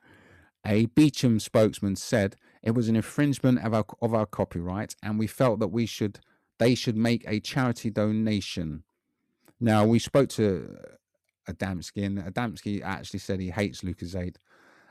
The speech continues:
And my generation, he was, and the, the reason he gave was because, and I agree with him, is our generation, we remember Lucozade as something that you drank when you were sick,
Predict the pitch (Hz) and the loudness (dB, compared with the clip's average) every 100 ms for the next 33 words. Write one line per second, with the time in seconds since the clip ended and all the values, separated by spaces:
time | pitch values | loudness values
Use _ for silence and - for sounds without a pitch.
0 | _ 104 101 98 98 _ _ 113 127 143 | _ -2 0 0 -2 _ _ 0 4 4
1 | 120 104 98 92 87 - 95 110 117 104 | 4 2 2 0 -2 -4 -4 -2 -2 -4
2 | 98 _ _ _ _ _ _ _ - - | -8 _ _ _ _ _ _ _ -20 -14
3 | 85 - - 113 110 104 - 113 113 139 | -14 -14 -8 -2 -2 -2 -6 -8 0 2
4 | 117 117 101 104 123 107 101 101 101 - | 2 0 0 2 2 2 -2 -4 -6 -2
5 | 107 92 - _ 107 104 101 95 139 110 | -2 -2 -14 _ -6 -2 -2 2 2 2
6 | 90 95 95 98 - 117 120 113 98 85 | -2 -4 -4 -6 -4 0 0 0 -2 -2
7 | 87 82 - 98 104 _ _ _ _ _ | -6 -6 -6 -6 -8 _ _ _ _ _
8 | _ _ 135 131 123 113 110 104 78 107 | _ _ 2 4 4 2 2 2 0 0
9 | 123 - 101 104 98 98 - 95 101 95 | -2 -2 -8 -4 -2 -2 -4 -4 -2 -4
10 | - - _ _ _ _ - 101 104 92 | -8 -16 _ _ _ _ -8 -6 -4 -6
11 | 92 92 113 107 98 101 104 104 95 - | -6 -4 -4 -4 -4 -4 -2 -2 -4 -6
12 | - 98 - - - | -2 -4 -4 -20 -20